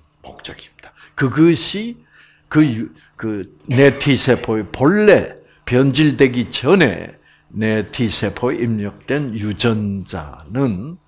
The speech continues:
그게 글자니까, 하나님의 글자니까,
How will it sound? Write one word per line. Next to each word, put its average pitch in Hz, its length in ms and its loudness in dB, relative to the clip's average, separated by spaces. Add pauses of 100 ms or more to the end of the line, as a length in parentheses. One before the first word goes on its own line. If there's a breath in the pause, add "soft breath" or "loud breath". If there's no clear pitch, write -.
(220 soft breath)
그게 101 340 -4 (380)
글자니까, 131 640 -2
하나님의 110 720 -6
글자니까, 98 680 -8